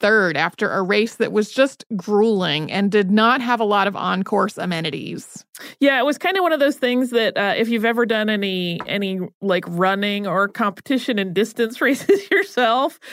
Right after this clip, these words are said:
Speaker 2: uh, a lot of times new races will tell you all the great, like, "There's gonna be a, a snack stop here and a water stop here," and sometimes if it's not well organized, you don't always get those things.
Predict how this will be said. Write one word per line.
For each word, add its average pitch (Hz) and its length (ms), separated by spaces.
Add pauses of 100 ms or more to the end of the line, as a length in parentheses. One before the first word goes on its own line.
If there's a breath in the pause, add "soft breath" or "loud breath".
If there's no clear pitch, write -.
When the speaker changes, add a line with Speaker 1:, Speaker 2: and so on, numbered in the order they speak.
(220 loud breath)
Speaker 2:
uh, 233 280
a - 60
lot 247 200
of 277 60
times 233 240
new 247 200
races 233 420
will 214 100
tell 208 220
you 220 200
all 190 180
the 196 100
great, 190 340
like, 180 200
"There's 226 160
gonna 262 180
be 277 140
a, 262 400
a - 20
snack 311 380
stop 262 240
here 277 240
and 247 80
a - 20
water 277 220
stop 254 240
here," 269 180
and 214 140 (220 loud breath)
sometimes 285 500
if 247 80
it's 226 120
not 233 180
well 220 200
organized, 202 540
you 190 80
don't 202 160
always 196 180
get 196 220
those 311 200
things. 370 480